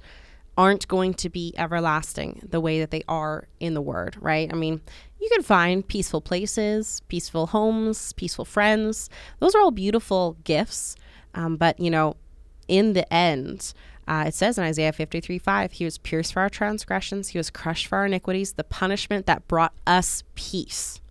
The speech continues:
was on him, and by his wounds we are healed." And I think sometimes we focus so much on,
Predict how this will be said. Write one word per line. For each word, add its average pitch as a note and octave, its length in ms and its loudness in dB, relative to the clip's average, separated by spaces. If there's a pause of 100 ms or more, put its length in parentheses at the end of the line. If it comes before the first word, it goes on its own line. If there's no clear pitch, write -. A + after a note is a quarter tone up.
(560)
was E3 240 0
on D#3+ 220 0
him, D#3 260 -4
and D#3 100 -6
by D3+ 180 -2
his D#3 140 -4
wounds D3+ 240 -4
we D3+ 60 -4
are D3+ 80 -2
healed." D3+ 240 -2
And D#3+ 100 -2
I F3 60 0
think G#3+ 180 -2
sometimes G#3 380 -2
we F3 100 -2
focus F3 360 2
so E3+ 180 0
much E3 220 -2
on, D#3 320 0